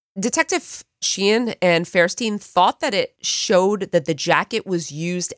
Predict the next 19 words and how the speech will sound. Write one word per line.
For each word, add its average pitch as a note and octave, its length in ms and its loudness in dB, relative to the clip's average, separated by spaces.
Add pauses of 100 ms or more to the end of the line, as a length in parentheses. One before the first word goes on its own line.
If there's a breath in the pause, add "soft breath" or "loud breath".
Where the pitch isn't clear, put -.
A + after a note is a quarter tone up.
as D#3 200 4
part E3 320 -2
of D#3 60 -4
the C#3+ 80 -6
crime C#3 580 -8 (300)
because F#3+ 200 2
the G3 100 2
jacket F#3+ 400 2
was E3 180 -4
not E3+ 380 0
on D#3+ 280 0
Levin. B2+ 300 -6 (500)
So F#3 220 2
they G3 220 4
believed F#3+ 440 -2
that E3+ 140 4
it - 100 -6
showed E3 600 2
that D3 340 2